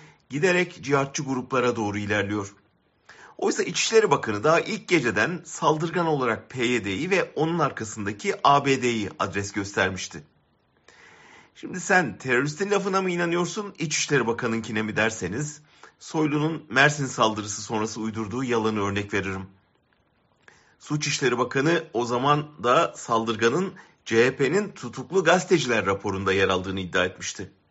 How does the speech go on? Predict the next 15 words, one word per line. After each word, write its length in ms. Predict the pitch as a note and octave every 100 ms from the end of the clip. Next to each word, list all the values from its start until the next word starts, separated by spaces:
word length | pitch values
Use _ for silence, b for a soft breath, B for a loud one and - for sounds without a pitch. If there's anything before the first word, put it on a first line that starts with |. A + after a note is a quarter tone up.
| _ _ _ _ _ _ B B B B B B
Aslında 640 | - G3 - D#3+ C#3+ D3+ - -
aylardır 680 | A#2+ B2+ C#3+ G#2+ F2+ - _
hemen 300 | B2 C#3 G2
herkesin 480 | A2 B2+ B2+ A2
söylediği, 600 | F#2+ - F2 F2 D#2+ F2+
korkuyla 600 | - C#3+ C3+ - F3+ D3+ A2+
beklediği 460 | G#2+ - G2 G2+
o 160 | G2 C3+
planın 500 | B2+ G#2 A2+ D3 D3+ B B -
göstere 560 | F#3 G3 F#3+ C#3 A2+
göstere 760 | G2+ B2+ D3+ - C3 C#3 D3+ D#3 -
uygulamaya 600 | C3 A2+ A#2 A#2+ A#2 B2+
konuluşuna 560 | A#2+ A2+ G#2+ - A#2
tanıklık 440 | A#2 G#2 G2+ G#2+ G#2+
ediyoruz. 460 | F2+ F#2+ F2+ -